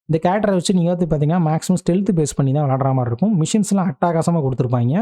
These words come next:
ரொம்ப நல்லா இருக்குங்க. டாம் கிளான்சின்னு எடுத்துக்கிட்டீங்கனாலே, இந்த மாதிரி கேம்ஸ் எல்லாம் கொடுக்கறது ரொம்ப பெர்ஃபெக்ட்டா கொடுப்பாங்க. நல்லா இருக்கும். ட்ரை பண்ணுங்க. அடுத்து நம்ம பார்க்க போறது பாத்தீங்கன்னா, Resident Evil. Resident Evil-லே வந்து பாத்தீங்கன்னா, உங்களுக்கு ஃபைவ் இது. அ, Resident Evil four விளையாண்டுருப்போம் பி எஸ் டூல. Resident Evil சிக்ஸ் நமக்கு பி எஸ் த்ரீலேயே விளையாண்டுருப்போம்.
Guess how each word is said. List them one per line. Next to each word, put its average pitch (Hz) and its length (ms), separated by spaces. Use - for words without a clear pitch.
ரொம்ப 170 180
நல்லா 160 220
இருக்குங்க. 135 380
டாம் 202 260
கிளான்சின்னு 180 440
எடுத்துக்கிட்டீங்கனாலே, 143 580
இந்த 147 140
மாதிரி 156 220
கேம்ஸ் 147 220
எல்லாம் 147 160
கொடுக்கறது 135 300
ரொம்ப 143 300
பெர்ஃபெக்ட்டா 139 420
கொடுப்பாங்க. 123 400
நல்லா 135 240
இருக்கும். 139 240
ட்ரை 127 140
பண்ணுங்க. 117 260
அடுத்து 185 220
நம்ம 185 120
பார்க்க 170 240
போறது 160 160
பாத்தீங்கன்னா, 156 300
Resident 170 260
Evil. 135 200
Resident 175 340
Evil-லே 180 240
வந்து 165 180
பாத்தீங்கன்னா, 147 340
உங்களுக்கு 151 280
ஃபைவ் 175 320
இது. 135 220
அ, 151 120
Resident 175 320
Evil 175 140
four 175 220
விளையாண்டுருப்போம் 139 540
பி 143 100
எஸ் 139 160
டூல. 135 180
Resident 156 320
Evil 151 180
சிக்ஸ் - 340
நமக்கு 160 300
பி 160 100
எஸ் 165 140
த்ரீலேயே 156 280
விளையாண்டுருப்போம். 127 500